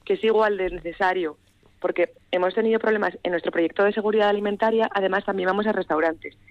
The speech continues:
aquellos con los que nosotros tenemos un convenio de colaboración y aquellos que aparecen en aplicaciones y blogs que están sin, sin tener un seguimiento de alguien experto.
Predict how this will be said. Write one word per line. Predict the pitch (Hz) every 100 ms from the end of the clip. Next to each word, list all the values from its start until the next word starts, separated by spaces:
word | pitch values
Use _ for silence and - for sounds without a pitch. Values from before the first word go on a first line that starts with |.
| _ - -
aquellos | - 160 202 196
con | 190
los | 170
que | 175
nosotros | 165 185 190 175 - _ _
tenemos | - 175 175 190
un |
convenio | 196 202 214
de | 208
colaboración | 214 208 196 - 214 262 - - -
y | -
aquellos | 185 175 185
que | 196
aparecen | 202 185 175
en | 170
aplicaciones | 160 160 160 151 190 220 185
y | 208
blogs | 220 226 233 - _ _ -
que | 202
están | - 170 165
sin, | 208 185 165 165 - _ _ _ _ - - -
sin | 196
tener | 185 180
un | 208
seguimiento | 220 202 185 208 196
de | 180
alguien | 170 170
experto. | 165 - 165 -